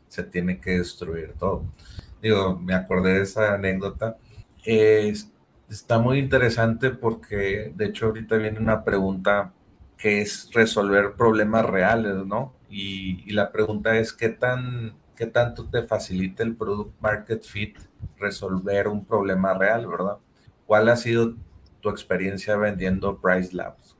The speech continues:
Eh, si no, no sé si hayas tenido otra empresa o hayas fundado algo que tal vez no resolvía algo y,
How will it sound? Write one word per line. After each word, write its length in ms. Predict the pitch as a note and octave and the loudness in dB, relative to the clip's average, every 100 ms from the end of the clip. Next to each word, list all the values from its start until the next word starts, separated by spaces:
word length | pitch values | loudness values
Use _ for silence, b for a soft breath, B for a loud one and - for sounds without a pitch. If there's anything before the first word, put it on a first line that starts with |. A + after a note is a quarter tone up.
| - | -18
Eh, 360 | - - F#3 - _ - - | -16 -10 -8 -8 _ -20 -20
si 180 | - A2 | -14 -8
no, 420 | G#2 G#2 A2 A2+ - _ A#2 | -4 0 0 -2 -6 _ -2
no 140 | A2+ | 0
sé 160 | A2+ A#2 | 0 -2
si 240 | B2 A#2+ | -2 2
hayas 360 | A2+ A#2 A2+ - | 4 4 2 0
tenido 380 | G#2 G#2 G#2 G#2+ | -4 -2 0 0
otra 220 | G#2+ F#2+ | 0 -2
empresa 640 | F#2 F#2+ G#2 G2+ G2+ G2+ | -2 0 -2 -2 -2 0
o 260 | F#2 F2 F2 | -2 -2 -4
hayas 260 | F2+ F#2 | -6 -8
fundado 680 | - F2+ F2 F2 F2+ E2+ D#2 - | -8 -8 -4 -2 -2 -4 -8 -6
algo 400 | F#2 F#2 F#2 F#2+ b b b _ | -4 -4 -6 -8 b b b _
que 380 | G2 G2 F2+ - | -4 0 0 0
tal 180 | F#2+ F#2+ | -2 -2
vez 120 | G#2 | -2
no 160 | G#2 | -2
resolvía 720 | G2 G2+ G2+ F#2 F2+ F2 F#2 | -2 -4 -4 -2 0 2 4
algo 580 | G2+ A2+ G#2+ G2 G2+ G2 | 4 2 0 -2 -2 -2
y, 280 | F#2 F2 - | -2 -6 -10